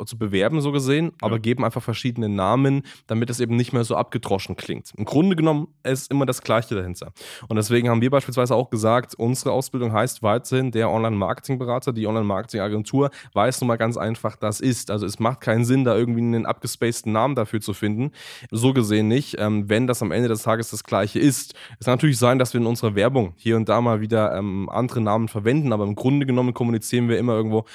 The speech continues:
Speaker 1: dass es darum geht, sich, ähm, im Bereich Online-Marketing eine Selbstständigkeit aufzubauen. Und das ist ganz einfach auch extrem notwendig.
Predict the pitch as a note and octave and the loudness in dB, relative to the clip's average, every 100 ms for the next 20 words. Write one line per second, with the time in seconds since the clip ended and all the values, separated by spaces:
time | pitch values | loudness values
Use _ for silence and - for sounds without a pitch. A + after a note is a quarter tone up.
0 | - - A2 G#2+ G#2+ G#2+ G#2 G#2 G#2 - | -16 -6 -4 -2 -2 -2 0 0 -2 -4
1 | - - - G#2+ - G2 G2+ G2+ G2+ G#2 | -20 -10 -2 -2 -2 -4 -2 -2 0 -2
2 | - G#2 G#2 G2+ F#2+ - G2+ G#2+ F2+ F#2+ | 0 0 0 0 -2 -4 -8 -6 -4 -2
3 | G#2 B2 - F#2 - E2+ C#2+ - - - | -2 -4 -6 -6 -4 -6 -6 -8 -12 -12
4 | - G#2 G#2+ C3+ C3+ - B2+ A#2 B2 B2 | -10 -4 0 0 -2 0 0 0 -2 -4
5 | A#2 A#2+ - B2 A#2 E3 E3+ G#2+ F2+ - | -8 -10 -2 2 4 4 2 -2 -2 -8
6 | - | -16